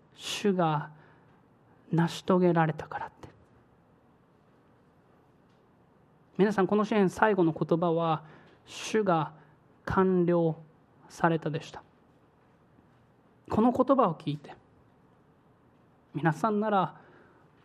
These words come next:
思い当たることがあるのではないでしょうか。その通り、これこそ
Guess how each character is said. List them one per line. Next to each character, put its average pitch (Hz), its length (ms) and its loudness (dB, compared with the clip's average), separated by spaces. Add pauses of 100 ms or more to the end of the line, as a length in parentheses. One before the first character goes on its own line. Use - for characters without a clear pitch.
思 165 280 4
い 165 60 4
当 160 100 2
た 170 120 2
る 165 80 0
こ 151 120 -4
と 165 140 -2
が 160 220 -6 (1000)
あ 185 100 4
る 180 80 6
の 160 140 0
で 170 80 0
は 208 140 2
な 165 140 -2
い 160 40 -6
で 151 80 -6
し 147 140 -12
ょ 139 60 -8
う - 20 -16
か。 - 160 -18 (3000)
そ - 120 -6
の 151 140 -2
通 170 260 2
り、 - 60 -16 (640)
こ - 160 0
れ 190 100 2
こ - 160 -4
そ 160 320 0